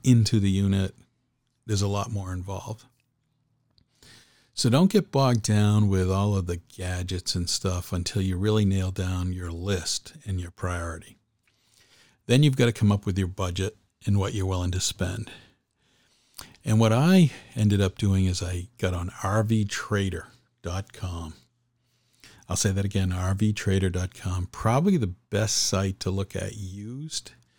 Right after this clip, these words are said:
and new to kinda get the price range. Now, understand sticker prices on these things are meaningless.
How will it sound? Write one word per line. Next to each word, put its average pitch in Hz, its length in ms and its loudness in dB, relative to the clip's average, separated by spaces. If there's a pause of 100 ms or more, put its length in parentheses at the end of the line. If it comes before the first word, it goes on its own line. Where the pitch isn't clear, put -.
(280)
and 127 380 4
new 82 280 0 (880)
to - 80 -4
kinda 147 240 0
get 123 380 0 (200)
the 104 160 -6
price 110 440 0
range. 107 460 -10 (540)
Now, 110 300 0
understand 131 640 2
sticker 156 380 0
prices 98 440 -2
on 98 180 0
these 95 220 -2
things 95 400 -2
are 98 80 -2
meaningless. 98 840 -2